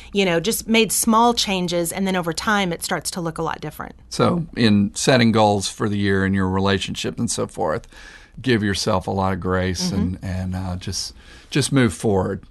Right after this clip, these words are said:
Speaker 2: That's, that's what we want to encourage you to do, is just keep moving forward incrementally together, keep praying,
Speaker 1: Mm-hmm.
Speaker 2: you know, really, really depend on God to produce the fruit of what we're talking about.
Speaker 1: Mm-hmm.
Speaker 2: A lot of times we get so anxious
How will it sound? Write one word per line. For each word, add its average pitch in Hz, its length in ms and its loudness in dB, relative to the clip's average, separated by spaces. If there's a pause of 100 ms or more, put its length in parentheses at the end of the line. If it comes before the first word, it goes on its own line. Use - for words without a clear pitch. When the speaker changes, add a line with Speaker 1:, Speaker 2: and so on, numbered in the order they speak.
(100)
Speaker 2:
That's, - 300 -10
that's 120 340 -4
what 98 160 -2
we 98 120 -4
want 90 340 -4
to 95 100 -10
encourage 95 600 -2
you 98 100 -2
to 95 100 -2
do, 92 180 0
is 90 140 -4
just - 340 -8 (580)
keep 131 200 0
moving 107 360 2
forward 98 380 0
incrementally 95 720 -2
together, 92 680 -2
keep - 280 -4
praying, 92 640 -2
Speaker 1:
Mm-hmm. - 600 -20
Speaker 2:
you 127 80 0
know, 120 80 0
really, 131 600 4 (400)
really 135 400 2
depend 120 360 2
on 98 180 0
God 95 400 0 (120)
to 95 300 -2 (540)
produce 110 360 0
the 98 100 -6
fruit 98 440 0 (100)
of 101 300 -6
what 98 180 -2
we're 92 120 -2
talking 92 420 -4
about. 98 420 -8
Speaker 1:
Mm-hmm. 156 240 -18
Speaker 2:
A 104 40 -8
lot 101 180 -2
of 95 60 -6
times 95 280 -4
we 110 200 0
get 110 180 0
so 107 200 -4
anxious - 520 -2